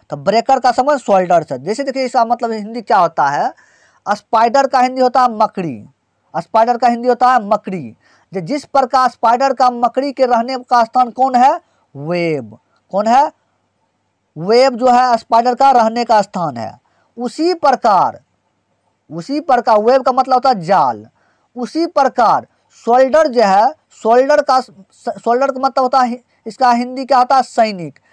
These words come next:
रहने का स्थान क्या है? ब्रेकर, मतलब छावनी। क्या है? छावनी। शोल्डर कहाँ रहता है? रहता है कहाँ?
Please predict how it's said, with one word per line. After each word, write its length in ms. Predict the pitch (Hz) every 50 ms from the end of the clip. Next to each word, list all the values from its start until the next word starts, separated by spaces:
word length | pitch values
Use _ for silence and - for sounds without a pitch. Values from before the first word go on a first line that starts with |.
| _ _ -
रहने 360 | 165 196 214 233 247 277 262
का 160 | 262 269 254
स्थान 280 | 240 - - 269 262 254
क्या 200 | - - 269 254
है? 240 | 247 262 285 302 311 _ _ _ _ -
ब्रेकर, 440 | 151 185 220 240 240 - - 208 208 220
मतलब 240 | 220 - 294 269 -
छावनी। 640 | - - - 196 190 185 175 170 151 135 120 107 - _ _ _ _ _ _ -
क्या 120 | 208 220
है? 100 | 240 254
छावनी। 360 | 247 - - 208 180 165 156 151 _ _ _ _ _
शोल्डर 280 | - 214 226 233 247 247
कहाँ 200 | 240 254 247 247
रहता 260 | 247 240 233 - 247 240
है? 180 | 247 277 311 320 - _ _ _ _ _ _ _ _ _ _ -
रहता 280 | 180 196 - - 240
है 300 | 233 247 262 285 302 330 - _ _ _ _ _ _ _ _ _ -
कहाँ? 380 | 202 226 254 277 262 254 339